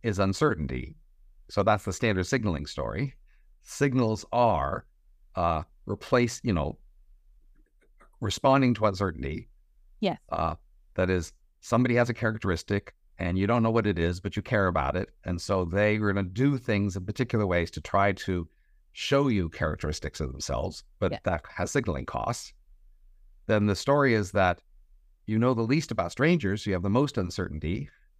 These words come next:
Speaker 1: And with acquaintances, you know more, and with close associates, you know even more. Therefore, the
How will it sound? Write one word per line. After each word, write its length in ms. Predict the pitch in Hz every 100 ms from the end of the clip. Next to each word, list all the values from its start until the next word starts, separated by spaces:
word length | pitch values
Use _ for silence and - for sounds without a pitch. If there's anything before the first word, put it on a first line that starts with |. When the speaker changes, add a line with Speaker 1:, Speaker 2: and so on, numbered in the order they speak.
| _ _ -
Speaker 1:
And 340 | 87 95 95
with 180 | 107 -
acquaintances, 580 | 110 135 131 120 117 110
you 80 | 110
know 160 | 107
more, 320 | 104 95 98
and 200 | 101 98
with 140 | 98 -
close 220 | 131 131
associates, 520 | 120 107 - 92 -
you 60 | 95
know 200 | 95 92
even 200 | 87 98
more. 240 | 135 120
Therefore, 640 | 120 143 139 110 92 92 - _ _ _ _ _
the 280 | 104 95